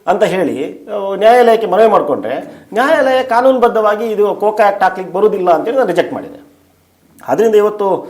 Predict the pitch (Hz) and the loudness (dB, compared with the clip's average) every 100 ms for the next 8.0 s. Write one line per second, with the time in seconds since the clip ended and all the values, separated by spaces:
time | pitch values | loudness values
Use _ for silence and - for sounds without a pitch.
0 | - - 151 147 160 202 202 190 180 175 | -18 -4 2 4 4 4 0 0 2 4
1 | 175 160 156 160 165 156 139 170 175 156 | 4 2 0 0 2 0 -2 -2 -2 -4
2 | 147 143 139 147 170 165 143 135 110 95 | 0 0 2 2 2 0 0 -2 -2 -6
3 | - 156 151 156 147 147 151 143 139 120 | -2 -2 -2 -4 0 0 0 0 -2 -4
4 | - 104 147 147 156 135 127 110 107 92 | -8 -6 -4 -4 -4 -4 -4 -6 -8 -12
5 | - - - - 214 226 240 240 233 208 | -16 -20 -18 0 2 4 2 2 0 0
6 | 202 196 160 151 160 208 - - _ _ | -2 -4 -4 -4 -8 -10 -14 -18 _ _
7 | - 180 151 151 156 196 180 135 - - | -4 -2 -2 -4 0 0 2 0 -2 -10